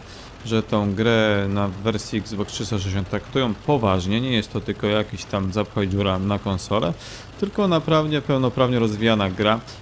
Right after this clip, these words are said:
działająca na swoich zasadach, ale na bardzo podobnych, zbliżonych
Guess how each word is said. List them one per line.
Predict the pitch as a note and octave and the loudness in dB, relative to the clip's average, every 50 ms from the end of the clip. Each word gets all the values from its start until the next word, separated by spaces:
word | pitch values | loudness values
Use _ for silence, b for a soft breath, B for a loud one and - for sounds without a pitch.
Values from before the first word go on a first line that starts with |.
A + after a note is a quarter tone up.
| B - | B 0
działająca | - B2+ B2 A#2+ A2 A2+ | 2 4 4 4 4 2
na | A2 A#2 | 2 0
swoich | A#2+ - - F3 D3+ C3 | 0 0 2 2 2 2
zasadach, | C#3 C3 - D3 C#3 C3 A2+ A2 | 2 2 4 4 4 4 4 4
ale | G#2+ G#2+ | 4 4
na | G#2 G#2 | 4 4
bardzo | A2 D3 C#3+ C3 B2+ A2 | 4 4 4 4 2 2
podobnych, | - A2 A#2 B2+ B2+ B2 G#2+ | 4 4 4 4 4 2 2
zbliżonych | G2 A2 G#2 G2+ G#2 A2+ G#2+ G#2 F#2+ G2+ G2+ G#2+ G#2+ | 0 0 -2 0 0 2 2 2 0 -2 -4 -6 -4